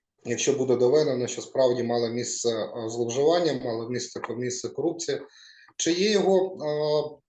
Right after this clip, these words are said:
з-, звільнення з посади неминучим? Я не впевнений. Наскільки я розумію, з одного боку була необхідність відповісти на певні запити суспільства і на певні питання, які з'являлися у наших партнерів.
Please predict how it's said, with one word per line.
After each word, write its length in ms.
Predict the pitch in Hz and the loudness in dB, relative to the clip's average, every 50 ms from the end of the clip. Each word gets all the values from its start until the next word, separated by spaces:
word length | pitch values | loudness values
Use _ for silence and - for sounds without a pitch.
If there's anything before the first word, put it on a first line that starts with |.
| _ _ _ _ _ - | _ _ _ _ _ -16
з-, 680 | - - - - - - - 147 147 151 147 143 143 131 | -12 -12 -10 -10 -8 -4 -2 0 2 2 2 2 2 0
звільнення 400 | 123 151 170 165 165 160 160 151 | 0 0 0 0 2 0 0 -2
з 60 | - | -4
посади 400 | - 165 - - 180 165 156 160 | -4 -4 -2 0 0 0 0 0
неминучим? 560 | 165 165 170 170 180 202 202 190 - 127 135 | -2 -2 -2 -2 -2 -2 -2 -4 -6 -4 -2
Я 100 | 170 196 | 0 0
не 80 | 196 190 | 0 0
впевнений. 640 | - - 135 127 110 101 101 98 92 92 87 87 - _ _ _ _ _ _ _ _ _ _ _ - | -2 -2 -2 -2 -2 -4 -6 -10 -12 -12 -14 -16 -18 _ _ _ _ _ _ _ _ _ _ _ -6
Наскільки 420 | 139 135 - - 196 190 - 190 | -6 -4 -4 -4 -6 -4 0 2
я 120 | 175 170 165 | 2 4 4
розумію, 440 | 165 165 165 175 175 190 208 190 147 | 4 2 2 0 0 2 2 2 2
з 80 | 143 | 0
одного 360 | 151 156 165 170 160 135 151 | 0 -2 -2 -2 0 0 0
боку 440 | 147 151 143 147 143 143 143 127 127 | -2 -2 -2 -2 -2 -2 -4 -6 -8
була 320 | 123 127 131 135 156 151 147 | -8 -6 -4 -2 -2 -2 -2
необхідність 840 | 147 139 135 143 139 - 151 143 131 135 123 120 - - - - 117 | -2 -4 -4 -6 -8 -12 -12 -10 -6 -6 -6 -6 -6 -8 -8 -6 -6
відповісти 840 | 117 120 120 139 - 135 139 139 139 147 135 131 - - - 131 | -4 -4 -4 -6 -8 -6 -6 -6 -4 -4 -4 -6 -8 -8 -8 -8
на 240 | 127 127 127 131 123 | -6 -4 -2 -4 -4
певні 400 | - - 147 139 139 135 131 123 | -2 0 0 2 2 0 -2 -2
запити 420 | 120 139 131 - 135 135 - 127 | -2 -2 -2 -2 -4 -6 -6 -8
суспільства 640 | - - 135 - - - 135 123 120 - - 120 120 | -8 -6 -8 -8 -8 -8 -8 -8 -8 -6 -4 -2 -2
і 40 | 120 | -2
на 100 | 127 120 | -2 -2
певні 320 | - 143 131 127 127 120 | -2 -2 -2 -2 -2 -4
питання, 440 | - 131 - - 135 131 123 123 123 | -6 -8 -6 -2 -2 -2 -2 -2 -4
які 180 | 117 - 123 | -6 -4 -4
з'являлися 600 | 110 107 123 123 123 127 123 123 120 120 - - | -4 -2 0 0 2 2 2 2 0 -2 -2 -4
у 120 | 120 120 123 | -4 -4 -4
наших 320 | 123 120 - - 127 - | -4 -4 -4 -4 -4 -4
партнерів. 540 | - - - - 226 240 240 208 - - | -6 -6 -4 0 0 2 2 2 0 -4